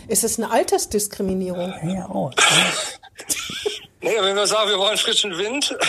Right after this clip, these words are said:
Speaker 1: Aha,
Speaker 3: <laughs> spielt
Speaker 1: aha,
Speaker 3: natürlich
Speaker 1: aha.
Speaker 3: schon Alter auch eine Rolle.
Speaker 2: Meier Hede
Speaker 3: Aber
Speaker 2: ist
Speaker 3: es
Speaker 2: wieder
Speaker 3: geht ja
Speaker 2: zu
Speaker 3: gar nicht,
Speaker 2: alt.
Speaker 3: es geht ja gar nicht darum, jetzt um das, natürlich wollen Sie auf diese Diskussion hinaus. Ich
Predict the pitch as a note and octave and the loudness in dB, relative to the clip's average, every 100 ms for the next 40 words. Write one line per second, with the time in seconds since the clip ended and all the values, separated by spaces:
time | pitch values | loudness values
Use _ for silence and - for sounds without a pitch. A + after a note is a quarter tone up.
0 | - - - A#3+ A#3+ C#4+ E4+ E4 D4 C#4+ | 2 0 2 4 4 2 2 0 -2 0
1 | B3+ A#3 G#3 - A3+ F#3+ F3 D#3 F3+ D3+ | 2 2 0 0 0 2 0 -2 -2 0
2 | D3+ C#3+ B2 A#2+ A2+ G#2+ G2 F2+ - E3 | 0 0 0 0 0 0 0 -2 -2 2
3 | F#3+ G3 E3 G3+ B3+ G3+ A#3+ C4 C#4+ G#3+ | 4 6 6 6 6 6 8 10 10 8
4 | B3 G3+ E3 B2+ - G3 - A3 G3 E3+ | 6 8 6 4 0 -2 0 2 2 2
5 | D#3+ D3 D3+ D3+ C#3 C3+ - C#3 C3 B2+ | 2 0 0 0 0 0 0 -2 -2 -2
6 | A2+ - D3+ D3+ F3+ D3+ D#3+ D3+ D#3 D#3+ | -2 0 0 2 2 2 0 2 0 0
7 | C#3+ C3+ B2 - - D#3+ F3 E3+ E3+ F3 | -2 -2 -2 -2 -2 0 0 2 2 0
8 | - - - | 0 -2 -4